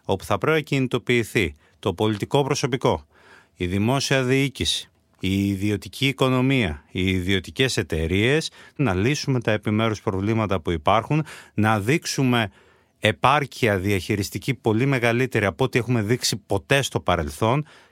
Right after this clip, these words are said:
και όλα αυτά τα δισεκατομμύρια που είναι τριάντα, σαράντα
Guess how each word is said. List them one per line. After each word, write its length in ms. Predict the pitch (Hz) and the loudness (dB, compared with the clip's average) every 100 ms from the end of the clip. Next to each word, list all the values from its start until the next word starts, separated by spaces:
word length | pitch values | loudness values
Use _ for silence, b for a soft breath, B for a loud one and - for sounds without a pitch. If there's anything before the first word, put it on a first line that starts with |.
| B | B
και 180 | - 107 | 0 4
όλα 340 | 131 196 185 | 4 4 2
αυτά 280 | 131 - 143 | 0 2 2
τα 120 | 123 | 2
δισεκατομμύρια 800 | 104 98 95 90 92 117 156 147 | -2 -2 -2 0 0 2 2 0
που 140 | - 117 | 0 0
είναι 160 | 113 | 0
τριάντα, 480 | 107 104 120 143 113 | 0 2 4 2 0
σαράντα 640 | - 101 110 135 120 101 | 0 2 4 2 2 0